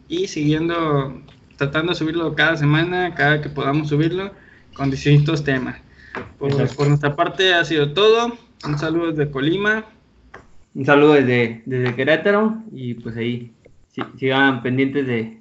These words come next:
Speaker 2: de cada, cada vez que nos, nosotros subamos alguno de los, de los videos.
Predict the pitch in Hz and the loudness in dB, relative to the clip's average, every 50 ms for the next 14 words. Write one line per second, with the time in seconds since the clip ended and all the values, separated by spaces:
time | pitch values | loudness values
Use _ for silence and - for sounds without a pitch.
0 | _ _ - - 120 117 110 110 113 120 - 131 131 131 123 117 104 113 113 - | _ _ -16 -10 -6 -6 -4 -2 2 2 4 4 4 2 2 0 -2 -6 -8 -4
1 | - 139 143 143 143 139 143 139 135 139 - 151 143 135 123 110 110 107 110 - | 0 2 4 4 4 4 2 0 -2 -4 -6 -4 -4 -4 -4 -4 -6 -8 -10 -16
2 | - _ _ _ _ _ _ - - _ - 117 117 135 135 - 147 139 131 131 | -20 _ _ _ _ _ _ -20 -20 _ -14 -10 -6 -6 -4 -2 -2 -2 0 0
3 | 131 131 135 131 127 120 120 123 127 127 120 113 113 110 110 110 - - - 113 | 0 0 0 0 -2 -2 -2 -2 -2 -2 -2 -2 -4 -4 -6 -8 -10 -12 -8 -6
4 | 113 113 110 113 117 120 120 120 110 113 | -2 -2 -2 -2 -2 -2 -2 -4 -6 -6